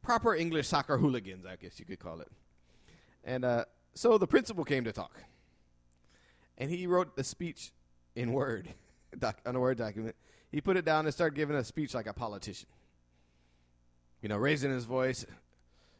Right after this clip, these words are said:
"You guys know that it's not right to be doing this, da, da, da, da." And he talked for, like, twenty minutes.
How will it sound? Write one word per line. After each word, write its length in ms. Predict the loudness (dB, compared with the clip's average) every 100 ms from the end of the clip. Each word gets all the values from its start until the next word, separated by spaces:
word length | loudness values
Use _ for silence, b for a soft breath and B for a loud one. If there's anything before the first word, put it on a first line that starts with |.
| 0
"You 100 | 8
guys 300 | 8 8 2
know 240 | 0 2
that 160 | 2 2
it's 180 | 0 0
not 220 | -2 2
right 240 | 4 2
to 100 | 0
be 120 | -6 -4
doing 220 | -4 -4
this, 180 | -4 -6
da, 80 | -6
da, 180 | -4 -4
da, 280 | -6 -6 -8
da." 40 | -12 -18 b b b b
And 100 | -6
he 80 | -2
talked 260 | 0 0 0
for, 120 | 0
like, 180 | 0 0 _ -20 -6
twenty 340 | 0 2 2
minutes. 600 | 2 0 -2 -10 -18 -20